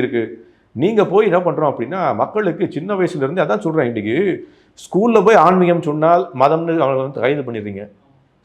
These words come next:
சரிங்களா? அப்ப என்ன அர்த்தம்? எங்கேயுமே போய் அவனுக்கு ஆன்மீகம்ன்றது வேற, மதம் வேற. அந்த வித்தியாசமே முதல்ல எல்லாருக்கும் புரியல. ஆன்மீகம்னா என்ன அப்படின்னா, உங்களை ஒரு ஆன்மாவாக பார்ப்பது, உங்களை ஒரு ஆத்மாவாக பார்ப்பது, அதுதான் ஆன்மீகம்.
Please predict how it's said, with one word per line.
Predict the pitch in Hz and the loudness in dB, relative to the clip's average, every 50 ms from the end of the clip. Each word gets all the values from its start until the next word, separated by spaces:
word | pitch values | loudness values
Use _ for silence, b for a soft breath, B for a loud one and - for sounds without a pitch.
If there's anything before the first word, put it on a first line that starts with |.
| _ | _
சரிங்களா? | 135 127 123 117 127 147 160 104 101 - | -6 -4 -4 0 2 2 2 2 0 0
அப்ப | - 139 151 156 156 | 0 0 0 2 -2
என்ன | 190 220 | 0 0
அர்த்தம்? | 208 170 160 170 160 156 151 | -2 -2 0 0 0 0 0
எங்கேயுமே | 139 107 123 175 220 208 233 233 220 208 226 247 240 | 0 -2 -2 -4 -4 -6 -4 -4 -2 -2 -2 -2 2
போய் | 185 208 220 208 | 4 4 4 4
அவனுக்கு | 196 190 - 123 | 2 2 2 2
ஆன்மீகம்ன்றது | 127 160 208 233 240 240 220 233 233 226 220 208 185 170 | 2 2 0 0 -4 -8 -8 -10 -8 -6 -4 -2 -2 0
வேற, | 160 160 175 214 | 0 0 0 0
மதம் | 175 143 151 185 196 170 | 0 0 -2 -2 -2 0
வேற. | 139 131 107 - - - - _ _ _ _ _ | 0 0 -2 -2 -6 -14 -20 _ _ _ _ _
அந்த | - 117 135 170 151 | -2 0 0 0 0
வித்தியாசமே | 127 139 139 - 233 240 233 - 214 226 214 | -2 -4 -6 -2 0 0 0 0 -2 -6 -4
முதல்ல | 196 208 196 170 | -4 -4 -2 0
எல்லாருக்கும் | 160 160 160 170 160 165 | 0 0 -2 -2 -6 -6
புரியல. | 185 147 151 120 104 - - - - - - - _ _ _ _ _ _ _ _ _ _ _ _ | -6 -4 -4 -6 -8 -10 -14 -20 -20 -20 -20 -20 _ _ _ _ _ _ _ _ _ _ _ _
ஆன்மீகம்னா | 92 98 127 170 214 226 233 240 214 202 208 208 214 202 165 165 | 2 4 4 4 4 2 -2 -2 -2 -2 -2 -2 -2 -2 -2 -2
என்ன | 185 190 165 | 0 0 0
அப்படின்னா, | 143 131 131 143 180 | 0 -2 -6 -4 -2
உங்களை | 196 143 120 147 165 180 180 170 170 | -2 -2 -2 -4 -4 -2 0 0 2
ஒரு | 156 147 139 | 2 4 4
ஆன்மாவாக | 120 131 165 190 190 196 190 180 175 175 170 | 6 6 4 4 2 2 2 4 4 2 2
பார்ப்பது, | 131 131 139 135 135 135 117 107 | 2 0 0 0 -2 -6 -6 -6
உங்களை | 117 151 170 170 160 | -6 -4 -2 0 0
ஒரு | 151 139 127 | 2 2 4
ஆத்மாவாக | 131 156 175 - 185 185 185 180 180 165 - | 2 2 0 0 -4 -2 0 0 0 0 -2
பார்ப்பது, | 131 139 139 135 139 120 107 | -2 -4 -2 -4 -6 -4 -2
அதுதான் | 98 131 170 185 226 233 190 185 | -2 -2 0 0 0 0 0 0
ஆன்மீகம். | 190 185 190 175 147 117 95 | 0 -2 -6 -8 -8 -10 -12